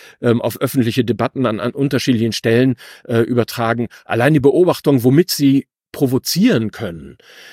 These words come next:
ist ja eine, eine, ähm, Geschichte der Abnutzung, nicht? Also in den sechziger Jahren, äh, konnten irgendwie Jugendliche und junge Erwachsene noch mit langen Haaren provozieren,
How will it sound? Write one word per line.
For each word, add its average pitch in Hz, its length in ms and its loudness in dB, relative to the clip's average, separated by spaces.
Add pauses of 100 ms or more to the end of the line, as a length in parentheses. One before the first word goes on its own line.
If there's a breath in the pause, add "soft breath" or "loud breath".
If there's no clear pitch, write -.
(120 loud breath)
ist - 160 -8
ja 143 140 0
eine, 123 420 0
eine, 117 500 -2
ähm, 117 280 -4
Geschichte - 440 -2
der 127 140 0
Abnutzung, 127 800 0 (300)
nicht? 113 260 -10
Also 113 220 -2
in 117 80 0
den 123 100 0
sechziger 131 380 -2
Jahren, 139 380 0 (420 loud breath)
äh, 127 300 4
konnten 143 420 0
irgendwie 135 420 4
Jugendliche 135 400 0
und 127 100 0
junge 131 180 4
Erwachsene 127 420 0
noch 123 100 -2
mit 120 140 0
langen 120 360 2
Haaren 131 360 2
provozieren, 95 680 -6